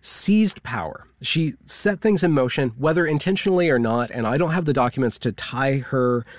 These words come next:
to tie the students' behavior directly to her, but it's very obvious that when the students show up and confront Bret Weinstein, they are parroting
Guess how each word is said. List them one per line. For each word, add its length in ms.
to 160
tie 240
the 100
students' 300
behavior 340
directly 440
to 120
her, 260
but 100
it's 100
very 320
obvious 440
that 340
when 420
the 240
students 520
show 320
up 280
and 160
confront 400
Bret 180
Weinstein, 760
they 260
are 280
parroting 720